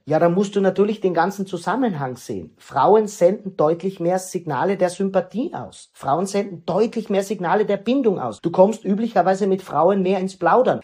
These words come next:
Ja, warum ist es denn so, wenn man Umfragen liest, warum wünschen sich alle Menschen eher weibliche Pflegerinnen in der Pflege? Nicht, dass es Frauen tun, sondern warum wünschen sich Frauen sagen,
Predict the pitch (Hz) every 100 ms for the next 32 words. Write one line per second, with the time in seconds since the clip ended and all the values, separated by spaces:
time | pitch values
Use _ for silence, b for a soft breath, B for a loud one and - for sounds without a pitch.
0 | - 175 180 185 180 190 214 254 254 240
1 | 190 170 190 220 165 165 170 214 175 180
2 | 160 208 - - 147 175 247 180 147 202
3 | 277 - 226 - 202 - - 180 254 269
4 | 190 170 220 - 208 - 190 214 165 160
5 | 185 240 220 - 170 - 165 185 196 180
6 | 170 160 170 165 143 - 151 135 104 82
7 | _ 160 277 - 196 190 185 - 180 185
8 | 220 208 180 185 170 185 185 143 254 349
9 | 349 202 185 165 156 170 247 226 214